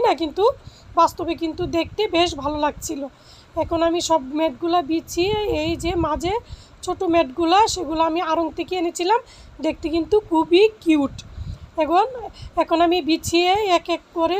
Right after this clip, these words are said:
সবগুলা জিনিস মুছে উপরে রাখবো। আমি এই যে জুস জারটা সেটাও মুছে নিচ্ছি, আমি এটা রাখবো এবং কিছুদিন পর এটাতে আমি পানি রাখবো, যেহেতু ফ্রিজে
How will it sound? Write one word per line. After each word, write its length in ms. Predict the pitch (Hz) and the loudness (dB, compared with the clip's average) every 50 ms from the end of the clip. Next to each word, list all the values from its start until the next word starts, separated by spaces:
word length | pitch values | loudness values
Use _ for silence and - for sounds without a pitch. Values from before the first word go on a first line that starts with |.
| 392 - - | -2 -2 -2
সবগুলা 380 | 330 294 240 - 330 330 339 339 339 - | -2 -2 -2 -2 0 0 0 0 -2 -4
জিনিস 400 | 311 311 311 311 349 392 427 403 - 302 277 277 | -6 -4 -2 0 2 2 0 0 -4 -8 -10 -10
মুছে 360 | 311 320 - - - 359 403 494 554 - - - _ _ _ - 339 | -10 -10 -10 -8 -6 -4 -4 -4 -6 -8 -14 -20 _ _ _ -10 -10
উপরে 320 | - - 349 339 339 359 440 539 453 349 320 | -6 -2 0 2 2 2 2 2 2 2 2
রাখবো। 300 | 302 277 233 220 240 226 - - - - - - - - - - - _ - - - 311 | 2 2 0 -2 -2 -2 -2 -4 -10 -12 -14 -14 -18 -18 -18 -20 -20 _ -14 -6 -4 -2
আমি 160 | 302 311 339 349 330 | 0 2 2 2 2
এই 80 | 330 294 - | 0 0 2
যে 100 | 339 370 453 554 539 - _ _ - - - - - - - - - - - - - - - - - - - - - 226 | 2 2 2 0 -2 -6 _ _ -20 -20 -16 -14 -12 -12 -12 -14 -16 -18 -20 -20 -20 -20 -20 -16 -14 -14 -10 -10 -10 -6
জুস 180 | 208 302 311 311 247 - | -4 -2 -2 -2 -2 0
জারটা 320 | 349 339 330 - - 403 440 427 - | 0 0 0 0 2 2 2 4 2
সেটাও 260 | - 330 - 339 330 320 311 | 0 0 2 2 2 2 2
মুছে 220 | 330 320 - - 339 339 | 0 -2 -2 0 2 2
নিচ্ছি, 280 | 359 349 - - - 381 415 359 | 2 2 0 -2 -2 0 2 2
আমি 100 | 311 311 330 | 2 0 0
এটা 120 | 311 349 339 320 330 | 0 2 4 4 4
রাখবো 200 | 330 - 285 381 415 381 | 4 2 0 0 0 0
এবং 120 | 320 330 320 320 | 0 -2 -2 -4
কিছুদিন 320 | 339 320 - 330 262 349 330 - - - | -6 -8 -6 -4 -2 -2 -4 -4 -4 -2
পর 220 | 339 330 359 427 466 - - - - - - - - - | 2 4 4 4 2 -2 -10 -18 -18 -18 -16 -12 -10 -6
এটাতে 220 | 320 - 320 320 330 320 | -4 -2 -2 0 0 0
আমি 100 | 320 359 339 - | 0 -2 0 0
পানি 180 | 359 320 294 294 285 294 | 0 2 2 0 -2 -4
রাখবো, 200 | 277 233 233 285 - 294 | -4 -4 -6 -6 -4 -4
যেহেতু 280 | 294 311 311 - 381 403 415 - - | -4 -6 -2 0 0 0 0 -2 -4
ফ্রিজে 400 | - 320 311 294 - 349 392 | -6 -4 -4 -2 -2 0 0